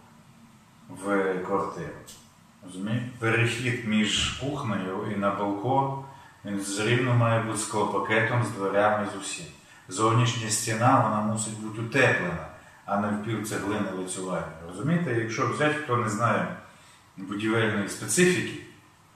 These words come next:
то йому набігає ще більше після того, як він починає це все.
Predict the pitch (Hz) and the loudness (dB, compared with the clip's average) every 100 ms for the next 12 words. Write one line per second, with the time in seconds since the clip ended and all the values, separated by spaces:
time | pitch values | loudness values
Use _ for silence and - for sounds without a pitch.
0 | - - - 120 151 156 143 147 160 151 | -20 -12 2 6 8 8 6 6 8 6
1 | 143 - 143 143 185 135 - - - - | 6 4 4 4 4 4 2 -2 -4 -10
2 | - - - - - - 120 120 117 151 | -18 -20 -20 -20 -20 -8 0 0 2 4
3 | 139 120 131 120 120 117 131 127 120 120 | 4 2 2 0 0 0 4 4 2 0
4 | - 101 | -2 -2